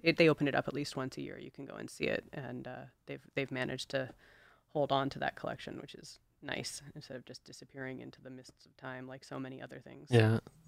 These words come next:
Speaker 2: to be, you know, like, lost photos. Uh, like, one of the, uh, Chicago things that I grew up with is,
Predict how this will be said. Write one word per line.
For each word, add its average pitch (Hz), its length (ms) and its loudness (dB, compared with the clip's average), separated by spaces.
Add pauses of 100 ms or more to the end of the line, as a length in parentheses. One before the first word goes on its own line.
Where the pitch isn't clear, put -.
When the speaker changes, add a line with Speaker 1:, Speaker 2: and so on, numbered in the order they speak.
(360)
Speaker 2:
to 143 120 6
be, 120 100 4
you 120 120 12
know, 113 80 12
like, 110 180 6
lost 117 240 12
photos. 113 440 12 (500)
Uh, 104 440 12 (220)
like, 143 300 12 (800)
one 147 200 12
of 135 540 12
the, - 100 10
uh, 123 300 12
Chicago 127 360 12
things 113 280 12
that 117 100 10
I 110 80 12
grew 113 160 10
up - 160 10
with 110 180 10
is, 107 440 8